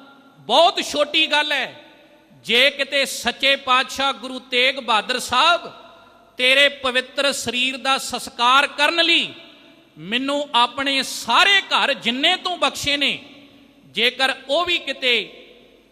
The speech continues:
ਫੂਕਣੇ ਪੈਣ, ਸਾੜਨੇ ਪੈਣ, ਮੈਂ ਤਾਂ ਵੀ ਪਰਵਾਹ ਨਹੀਂ ਕਰਾਂਗਾ।" ਉਹਨੇ ਨਹੀਂ ਪਰਵਾਹ ਕੀਤੀ। ਉਹਨੇ ਕਿਹਾ, "ਸੱਚੇ ਪਾਤਸ਼ਾਹ ਮਹਾਰਾਜ, ਇੱਕ ਤਾਂ ਕੀ,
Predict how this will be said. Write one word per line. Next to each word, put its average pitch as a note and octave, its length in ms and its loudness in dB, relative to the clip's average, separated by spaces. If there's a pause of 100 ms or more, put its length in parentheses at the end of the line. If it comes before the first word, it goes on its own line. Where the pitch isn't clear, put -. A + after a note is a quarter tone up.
(140)
ਫੂਕਣੇ C4+ 400 0
ਪੈਣ, B3+ 520 0
ਸਾੜਨੇ C#4 600 2
ਪੈਣ, D#4 420 -2 (640)
ਮੈਂ A#3+ 140 -2
ਤਾਂ B3 280 0
ਵੀ C4+ 120 -4
ਪਰਵਾਹ A#3 480 -2
ਨਹੀਂ B3 160 -6
ਕਰਾਂਗਾ।" A#3+ 640 0 (540)
ਉਹਨੇ B3+ 220 -2
ਨਹੀਂ A#3 360 -2
ਪਰਵਾਹ C#4+ 400 0
ਕੀਤੀ। B3+ 500 -4 (420)
ਉਹਨੇ B3 220 -4
ਕਿਹਾ, B3+ 200 -2
"ਸੱਚੇ A#3+ 400 -4
ਪਾਤਸ਼ਾਹ A#3 480 -4
ਮਹਾਰਾਜ, A#3+ 460 0 (140)
ਇੱਕ B3 240 -2
ਤਾਂ C#4 220 -2
ਕੀ, D#4 460 0